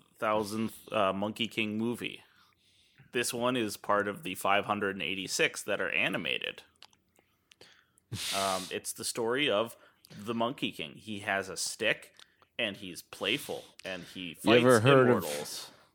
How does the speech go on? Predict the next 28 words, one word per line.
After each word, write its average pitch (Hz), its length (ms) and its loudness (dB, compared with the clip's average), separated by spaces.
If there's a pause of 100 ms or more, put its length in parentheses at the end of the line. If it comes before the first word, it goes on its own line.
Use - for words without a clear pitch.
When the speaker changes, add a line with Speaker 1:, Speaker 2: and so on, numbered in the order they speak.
(100)
Speaker 2:
of 98 240 4
Journey 123 380 8
to 117 160 6
the 95 120 8
West 101 760 6 (640)
or 101 360 8 (600)
Dragon 117 480 10
Ball? 143 420 10
<laughs> 117 60 0 (640)
It's - 240 2
the 127 160 6
same 110 340 6
thing. - 340 4 (380)
<laughs> 143 100 6 (1700)
Speaker 1:
Yeah, 104 160 -2
Journey 127 300 -4
to 139 140 -6
the 113 60 2
West, 95 300 -2
famously 110 720 -2 (380)
the 98 80 -8
first 101 380 -2
anime, 71 480 -6 (680)
featuring 117 480 -4
the 101 80 -4
first 131 320 0
filler 139 360 4
arc. 85 300 -2